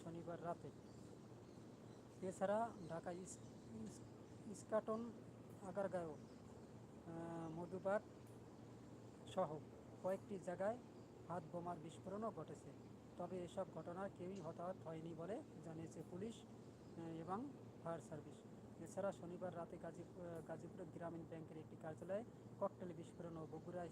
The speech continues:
শেরপুর উপজেলায় গ্রামীণ ব্যাংকের একটি শাখায় আগুন দেওয়ার ঘটনা ঘটেছে বলে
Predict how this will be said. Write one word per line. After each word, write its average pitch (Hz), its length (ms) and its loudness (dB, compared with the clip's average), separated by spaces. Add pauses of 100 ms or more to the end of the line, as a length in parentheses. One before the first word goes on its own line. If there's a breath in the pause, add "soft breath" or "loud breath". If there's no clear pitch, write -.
শেরপুর 165 260 -4
উপজেলায় 160 480 -2
গ্রামীণ 160 360 -2
ব্যাংকের 156 280 -4
একটি 190 300 -4 (460)
শাখায় 180 400 4
আগুন 165 320 0
দেওয়ার 165 240 0
ঘটনা 151 320 -2
ঘটেছে 160 320 -4
বলে 165 140 -2